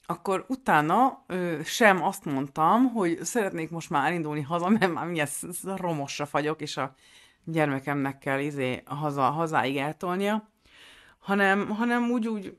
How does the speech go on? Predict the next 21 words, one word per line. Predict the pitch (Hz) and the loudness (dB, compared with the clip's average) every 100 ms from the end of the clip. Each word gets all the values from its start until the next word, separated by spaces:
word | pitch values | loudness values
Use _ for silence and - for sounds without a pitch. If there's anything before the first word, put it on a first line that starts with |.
| _ _ _ _ _ - | _ _ _ _ _ -6
úgy | 226 | -6
finoman | - 330 240 180 180 | 4 6 6 4 0
célozgattam | 208 180 170 175 - 160 | -2 -2 -2 -6 -2 0
rá, | 170 | 2
hogy | 175 | 2
mi | 190 | 0
most | 175 160 143 | -2 -6 -6
már | 120 | -4
így | |
lassan | 156 143 - 110 | -4 -6 -6 -4
mennénk, | 123 170 190 190 180 180 190 - - _ _ _ _ _ _ _ _ - - _ _ | -2 -2 -2 0 0 -2 -4 -12 -20 _ _ _ _ _ _ _ _ -20 -20 _ _
és, | 151 160 - - | -2 -2 -4 -8
és, | - 151 - | -10 -10 -10
és | 123 135 - | -10 -12 -8
haza | 160 151 123 | -8 -2 -4
akarok | - 135 131 220 - | -4 -10 -4 -4 4
<laughs> | 262 269 | 4 10
menni, | 294 254 320 247 311 - - | 8 8 6 4 4 0 4
a-, | 320 285 - - | 4 2 -4 2
anyát | 226 220 190 208 | 4 6 4 4
akarom. | 220 226 226 240 247 330 | 2 8 10 12 10 8